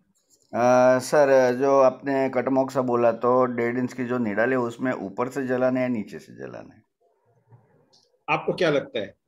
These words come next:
Speaker 2: देखिए, अगर आदमी आप, आ-, आदमी का बदला लेना है आपको, तो उसको नीचे से जलाना है।
Speaker 1: <laughs>
Speaker 2: और पैसा लेके भाग गया तो ऊपर से जलाना है। <laughs>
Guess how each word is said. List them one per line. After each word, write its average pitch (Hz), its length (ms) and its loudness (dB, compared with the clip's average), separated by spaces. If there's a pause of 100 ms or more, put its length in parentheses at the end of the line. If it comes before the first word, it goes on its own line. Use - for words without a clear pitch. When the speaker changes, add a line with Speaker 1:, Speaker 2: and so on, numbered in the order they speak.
(760)
Speaker 2:
देखिए, 190 680 -2
अगर 208 220 0
आदमी 185 380 0
आप, 208 320 -2 (220)
आ-, 165 300 0
आदमी 190 240 -2
का 247 120 -4
बदला 190 360 -2
लेना 202 260 0
है 190 60 -2
आपको, 147 360 -8
तो 180 140 -10
उसको 170 220 -10
नीचे 165 260 -10
से 160 140 -10
जलाना 131 440 -10
है। 127 80 -10 (520)
Speaker 1:
<laughs> 196 460 -2 (1080)
Speaker 2:
और 196 100 2
पैसा 220 400 0
लेके 262 240 2
भाग 196 300 -2
गया 226 140 2
तो 220 160 -2
ऊपर 208 220 0
से 226 160 -4
जलाना 160 360 -2
है। 151 380 -10
<laughs> 165 120 -6